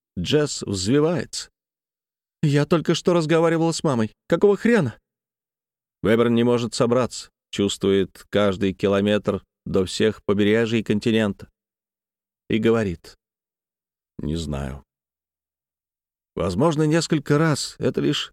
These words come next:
распаляет дочь, и она кричит: "Повзрослей уже!"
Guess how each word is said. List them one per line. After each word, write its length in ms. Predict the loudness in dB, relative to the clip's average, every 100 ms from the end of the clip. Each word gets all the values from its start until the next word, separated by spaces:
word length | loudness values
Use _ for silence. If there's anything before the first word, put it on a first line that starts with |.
| -4
распаляет 880 | -2 -2 0 2 2 2 0 0 0
дочь, 460 | 0 0 -6 -12 _ _ _
и 60 | -4
она 260 | 0 0 0
кричит: 680 | 0 0 0 0 -2 -4 _ _ _ _ -2
"Повзрослей 760 | 0 2 2 2 2 2 4 4
уже!" 300 | 2 0 -2